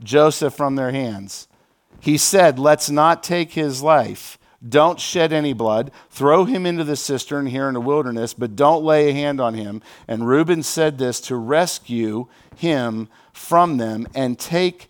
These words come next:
him back to his father. Look down at verse twenty-three. They did not realize that Joseph could understand them since he was using an interpreter.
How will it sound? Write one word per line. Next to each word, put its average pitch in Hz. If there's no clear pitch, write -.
him 110
back 147
to 127
his 113
father. 98
Look 131
down 135
at 120
verse 117
twenty-three. 120
They 107
did 127
not 131
realize 123
that 110
Joseph 120
could 113
understand 117
them 104
since 107
he 123
was 107
using 117
an 104
interpreter. 101